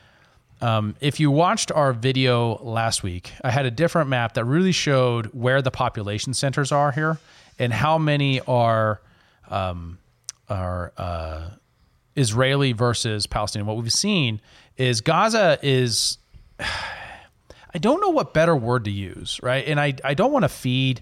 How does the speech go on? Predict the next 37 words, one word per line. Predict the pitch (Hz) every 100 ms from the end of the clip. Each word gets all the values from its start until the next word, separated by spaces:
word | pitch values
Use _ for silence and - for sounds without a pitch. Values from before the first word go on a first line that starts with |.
| - - - -
the | 127
anti-Israel | 131 139 139 131 120 117 127 131 135 139 135 - _ _
point | - 139 127
of |
view | 110 127
with | 151 -
this | 175
because | - 135 135
I | 120 - -
do | 202
think | - 175
it's | 131 123
an | 123
indetractable | 127 127 127 120 127 110 107
security | - - 113 101
dilemma | 98 92 92 90 117
that | - 107
they | 110
face | - 104 98
with | 98
the | -
Palestinians. | - - - - - - _ _ -
No | 123
doubt | 117 95
about | 92 -
that. | - - _ - - - - - - _ _ -
But | 143
it's | 151
kinda | - 247 349
like | 349 180
a | 123 110
r-, | 104 98 - - _ _ _ -
reservation | 139 156 131 160 - 226 208 - - - - - _ _ _ - - - _ _ -
or | 135 123
an |
open-air | 135 147 143 139
prison | - 139 170 185